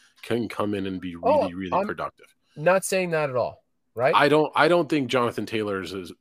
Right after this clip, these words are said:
Speaker 1: so much of a difference maker that you look at him as a cornerstone of the team. If this is, you know, Justin Jefferson or
Speaker 2: Oh.
Speaker 1: Cooper Kupp,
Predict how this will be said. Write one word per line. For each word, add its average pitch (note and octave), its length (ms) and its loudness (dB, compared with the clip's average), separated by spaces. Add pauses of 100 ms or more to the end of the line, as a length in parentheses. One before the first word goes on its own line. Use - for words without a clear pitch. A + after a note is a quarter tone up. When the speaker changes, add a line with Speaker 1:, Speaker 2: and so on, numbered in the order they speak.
(200)
Speaker 1:
so A2 280 0
much A2 220 -2
of F2 120 -4
a F2 40 -14
difference F2+ 480 -8
maker E2+ 560 -10 (340)
that - 240 -10
you F2 220 -12
look G2 240 -8
at G2 60 -4
him F2+ 240 -6
as F2 260 -10 (180)
a F#2+ 140 -10
cornerstone A2 720 -4
of E2+ 240 -14
the E2 140 -12
team. - 360 -16
If F#2 180 -10
this E3 200 0
is, C3 320 -2 (600)
you A#2 160 2
know, D#2+ 320 -8 (120)
Justin G2+ 400 -4
Jefferson G2 680 -4
or D2+ 200 -10
Speaker 2:
Oh. D3 100 4
Speaker 1:
Cooper A2+ 180 -2
Kupp, - 380 -4